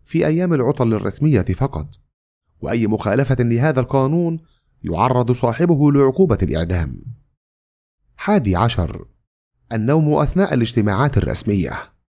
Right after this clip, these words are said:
يعرض أي شخص قد يتثاءب أو ينام أثناء الاجتماعات الرسمية وخطابات الرئيس لعقوبة الإعدام في كوريا الشمالية. ثاني عشر، الاستماع للموسيقى الأجنبية.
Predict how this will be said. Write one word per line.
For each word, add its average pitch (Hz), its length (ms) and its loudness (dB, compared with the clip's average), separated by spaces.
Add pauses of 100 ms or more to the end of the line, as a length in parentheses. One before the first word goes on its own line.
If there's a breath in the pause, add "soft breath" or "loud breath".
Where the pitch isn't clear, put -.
(1000)
يعرض 139 440 0
أي 185 200 4
شخص 208 280 0
قد 131 240 0
يتثاءب 143 580 0 (260)
أو 196 120 0
ينام 170 600 2
أثناء 135 340 -2
الاجتماعات 135 600 0
الرسمية 170 460 2
وخطابات 156 640 2
الرئيس 117 640 0 (200)
لعقوبة 151 520 2
الإعدام 170 480 4
في 107 140 0
كوريا 101 320 2
الشمالية. 80 720 -6 (1000)
ثاني 180 300 4
عشر، 92 380 -4 (580)
الاستماع 196 460 2
للموسيقى 123 640 2
الأجنبية. 85 680 0